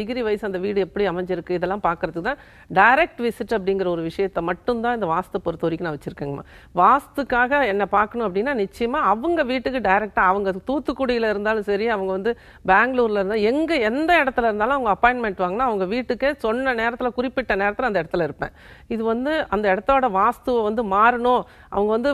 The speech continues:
வாஸ்து முறைப்படி வீட்டை மாத்தி வாழணும் அப்படிங்கிற அமைப்பு இயற்கை நிர்ணயம் பண்ணியிருந்தா நிச்சயமா நான் அந்த இடத்துக்கு போறதுக்கு உண்டான வாய்ப்பை இயற்கை கொடுக்கும். இது ஒரு விஷயம். இதை தாண்டி வந்து நம்ம என்ன பண்றோம் அப்படின்னா, வந்து இந்த டாரட் கார்டு வச்சு வந்து கடந்த காலம், நிகழ்காலம், எதிர்கால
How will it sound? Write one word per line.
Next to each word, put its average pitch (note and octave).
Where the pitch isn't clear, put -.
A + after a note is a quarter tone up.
வாஸ்து A#3
முறைப்படி A#3
வீட்டை A#3
மாத்தி G#3+
வாழணும் A#3+
அப்படிங்கிற G3+
அமைப்பு A#3+
இயற்கை A#3+
நிர்ணயம் A3+
பண்ணியிருந்தா G#3
நிச்சயமா B3
நான் G3
அந்த F3
இடத்துக்கு F#3
போறதுக்கு F#3
உண்டான D#3+
வாய்ப்பை G#3
இயற்கை F3
கொடுக்கும். D#3+
இது F3+
ஒரு E3+
விஷயம். E3
இதை C4
தாண்டி D4
வந்து C4
நம்ம A3
என்ன G#3+
பண்றோம் F#3
அப்படின்னா, G#3
வந்து G3+
இந்த F#3+
டாரட் C#4
கார்டு G3+
வச்சு F#3
வந்து G#3
கடந்த A3
காலம், A#3
நிகழ்காலம், G#3+
எதிர்கால A3+